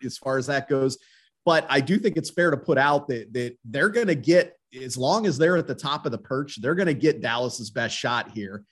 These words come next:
Um, and, and that's tough 'cause, you know, they're, they're playing to win this game with everything they got. So that's a long-winded way of me saying I, I think the game could go either way. I think personally Minnesota is a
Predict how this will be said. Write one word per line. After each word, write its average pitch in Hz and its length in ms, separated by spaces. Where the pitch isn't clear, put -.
Um, 117 420
and, 123 260
and 131 140
that's 170 280
tough 175 380
'cause, 117 180
you 127 260
know, 131 100
they're, 143 260
they're 147 120
playing 156 280
to 139 60
win 139 180
this 135 200
game 139 360
with 110 220
everything 131 400
they 110 180
got. 98 320
So 127 400
that's 170 220
a 202 40
long-winded 160 560
way 147 240
of 139 100
me 131 140
saying 131 580
I, 120 200
I 123 100
think 175 240
the 160 80
game 147 320
could 139 160
go 135 180
either 135 180
way. 110 440
I 139 160
think 202 320
personally 156 400
Minnesota 135 500
is 107 200
a 95 100